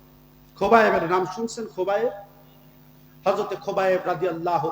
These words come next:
তাআলা আনহু, হযরত খোবায়েব রাদিয়াল্লাহু তাআলা আনহু, তার পিঠের মধ্যে একদিন হযরত উমরের চোখ গেছে। কার চোখ? হযরত উমর। আহারে,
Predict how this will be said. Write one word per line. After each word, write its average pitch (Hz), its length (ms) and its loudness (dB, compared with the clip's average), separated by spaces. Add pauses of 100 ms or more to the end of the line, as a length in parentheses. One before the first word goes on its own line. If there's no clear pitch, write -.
তাআলা 143 300 -2
আনহু, 117 200 -10 (1900)
হযরত 208 260 2
খোবায়েব 233 380 4
রাদিয়াল্লাহু 226 540 0
তাআলা 214 240 0
আনহু, 233 140 -8 (640)
তার 214 200 2
পিঠের 220 340 -4
মধ্যে 196 300 -6
একদিন 175 260 -6 (680)
হযরত 175 220 4 (120)
উমরের 175 380 8
চোখ 147 220 4
গেছে। - 220 -4 (380)
কার 175 160 2 (100)
চোখ? - 140 -4 (1040)
হযরত 143 340 -2
উমর। 143 200 -6 (1600)
আহারে, 135 280 -4